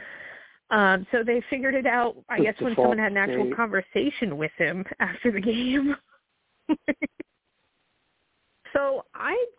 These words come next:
Speaker 1: don't know if he's gonna make it out of the concussion protocol in time for the game this week. He is not practicing. He is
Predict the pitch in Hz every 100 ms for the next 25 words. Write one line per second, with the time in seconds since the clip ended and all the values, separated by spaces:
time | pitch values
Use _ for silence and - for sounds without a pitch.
0 | - 285 392 294 330 370 - 320 349 -
1 | 330 311 339 302 277 359 320 - 240 269
2 | - 240 247 240 233 233 240 254 - 247
3 | 277 226 208 262 285 - 185 165 - 233
4 | 254 214 226 - 214 226 - 233 226 233
5 | 240